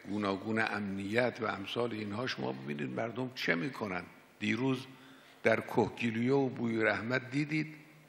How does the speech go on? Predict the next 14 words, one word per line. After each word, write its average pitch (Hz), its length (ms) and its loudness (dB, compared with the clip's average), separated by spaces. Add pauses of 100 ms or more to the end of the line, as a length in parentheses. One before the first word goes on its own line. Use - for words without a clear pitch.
(1040)
این 127 180 -6
جمعیت 131 580 0
عظیم 139 840 -2 (1700)
تشییع 123 400 0
جنازه 113 420 0
کردن 117 480 2 (800)
پیکر 113 580 2 (260)
مطهر 107 440 0
یک 107 320 -4
سرباز 98 520 -2
شهید 98 560 -2
رو. 82 260 -4 (160)
اینجوری - 560 -6
قضیه، 98 520 -6